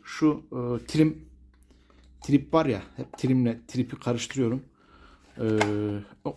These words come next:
şunu geri çekmeniz lazım. Geri çekmezseniz, e, bu oturmaz. Onu unutmayın yerini. Şimdi evet, kapağımızı şöyle oturttuk. Evet, tam oturttuk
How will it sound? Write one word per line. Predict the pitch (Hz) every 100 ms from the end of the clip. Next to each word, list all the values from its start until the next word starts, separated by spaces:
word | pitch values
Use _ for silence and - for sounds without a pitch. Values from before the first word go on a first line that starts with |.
| -
şunu | - - - 165
geri | 147 143
çekmeniz | 139 - - 139 135 120
lazım. | 104 127 135
Geri | 123
çekmezseniz, | - 127 143 135 104 143 - - - - - - -
e, | 117 113 110 107 104
bu | 147
oturmaz. | 147 - 120 113 131 - - - - _ _ - - _ - - -
Onu | 123 139 - - -
unutmayın | 139 131 - 117 98
yerini. | 95 98 92 117 131 - -
Şimdi | - - 135 127 131 - _ _
evet, | - 117 101 -
kapağımızı | 117 127 117 110 101
şöyle | 101 - 110 107
oturttuk. | 110 117 - 110 107 _ _ _ _ _ _ _ - - - - - _ _ -
Evet, | 208 214 -
tam | - 190
oturttuk | 208 208 196 - 175 -